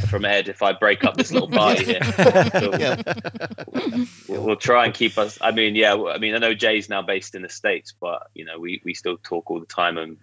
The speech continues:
Speaker 1: very much hoping to work together again. It's, it's, you know, us three have, have worked on this since the start, and we were joined by Dom Lenoir, one of the other producers, and it's, you know, it's a, it's a team I certainly wanna keep working with,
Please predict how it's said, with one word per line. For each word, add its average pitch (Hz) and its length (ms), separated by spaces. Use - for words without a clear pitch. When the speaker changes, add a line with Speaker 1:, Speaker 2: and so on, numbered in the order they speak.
Speaker 1:
very 85 160
much - 460
hoping 87 320
to 85 100
work 87 220
together 82 320
again. 85 300
It's, - 200
it's, 104 220
you 95 80
know, 80 180
us - 280
three 92 200
have, 85 140
have 87 140
worked 98 260
on 95 40
this 92 140
since - 180
the 87 60
start, 90 320
and 87 80
we 87 80
were 87 80
joined 90 280
by 85 200
Dom 85 160
Lenoir, 85 480
one 90 220
of 82 60
the 87 100
other 85 160
producers, 85 580
and 76 100
it's, - 220
you 65 100
know, 78 240
it's - 220
a, 85 160
it's 139 140
a 120 60
team 127 280
I 107 100
certainly 101 380
wanna 95 200
keep - 200
working 87 380
with, 80 140